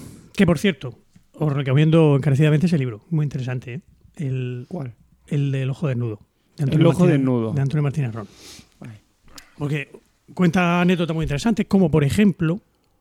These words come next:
Speaker 1: eh, ¿os habéis fijado en el, en el Saturno de Rubens? ¿Mm?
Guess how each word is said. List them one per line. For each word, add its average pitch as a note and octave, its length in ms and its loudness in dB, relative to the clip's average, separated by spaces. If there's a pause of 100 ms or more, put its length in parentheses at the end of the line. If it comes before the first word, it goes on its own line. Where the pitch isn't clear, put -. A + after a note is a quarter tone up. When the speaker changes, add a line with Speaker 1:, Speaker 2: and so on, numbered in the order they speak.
(380)
Speaker 1:
eh, C#3+ 500 0
¿os C#3+ 60 2
habéis E3 200 2
fijado D#3 460 0
en C#3 120 -4
el, B2 480 -4 (100)
en C#3+ 160 -4
el C3+ 220 -4
Saturno D#3+ 880 0
de C#3+ 180 -2
Rubens? E3 480 -2 (1000)
¿Mm? G#3+ 160 -4